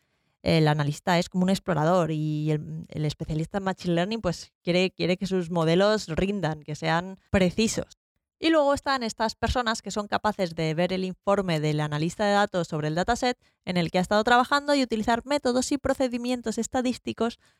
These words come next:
para llegar a conclusiones más allá de esos datos concretos. Lo que viene siendo obtener conclusiones generales a partir de una muestra de datos, la que ha utilizado el analista. Y de nuevo podríamos estar, ¿por qué no?,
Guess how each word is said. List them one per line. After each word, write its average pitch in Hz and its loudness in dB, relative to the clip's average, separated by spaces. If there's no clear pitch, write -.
para 254 4
llegar 226 2
a 233 2
conclusiones 190 -6
más 180 -4
allá 180 2
de 160 0
esos 151 -6
datos 151 -4
concretos. 170 -6
Lo 208 4
que 202 4
viene 220 4
siendo 277 2
obtener 196 0
conclusiones 226 -4
generales 262 0
a 240 2
partir 180 0
de 180 -2
una 190 -2
muestra 202 0
de 196 4
datos, 175 0
la 170 -2
que 156 -2
ha 156 4
utilizado 190 0
el 233 0
analista. 151 -6
Y 277 -2
de 330 4
nuevo 320 0
podríamos 220 0
estar, 247 2
¿por 180 -6
qué 196 -4
no?, 202 -4